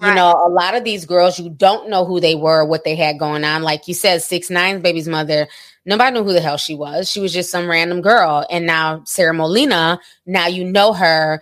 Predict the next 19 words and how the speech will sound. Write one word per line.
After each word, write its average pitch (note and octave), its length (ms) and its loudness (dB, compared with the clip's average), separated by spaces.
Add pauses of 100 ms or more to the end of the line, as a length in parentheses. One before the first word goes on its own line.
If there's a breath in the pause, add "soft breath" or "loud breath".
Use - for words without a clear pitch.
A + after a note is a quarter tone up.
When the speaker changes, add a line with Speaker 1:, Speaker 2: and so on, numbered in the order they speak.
(160 loud breath)
Speaker 1:
She - 160 -2
has F3+ 120 2
a F3 80 -4
whole F3 240 2
brand. F3 560 0
She's E3+ 180 -6
on F3+ 180 0
Instagram. D#3 840 -6
She's E3+ 240 -4
a E3+ 180 2 (300)
Instagram F#3 540 -2
model, D3+ 520 -2 (380 loud breath)
all A3 160 4
that E3 180 0
stuff. D3+ 360 -4
So F3+ 320 4
they're G3+ 280 2
able G#3+ 360 2
to F#3+ 420 -4